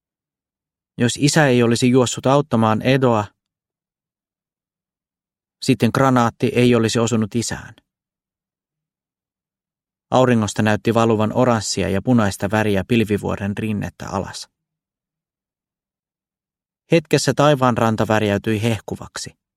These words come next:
kuin olisi syttynyt tuleen. Palopommeja.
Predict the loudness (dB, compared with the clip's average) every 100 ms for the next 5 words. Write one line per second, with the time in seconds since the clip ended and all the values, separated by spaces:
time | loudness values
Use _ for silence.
0 | _ _ _ _ _ _ 0 2 2 0
1 | 0 0 -2 0 -4 0 -2 -2 -4 -12
2 | -20 _ _ _ _ _ _ _ _ _
3 | _ _ _ _ _ 0 2 0 -4 -6
4 | -8 -14 -18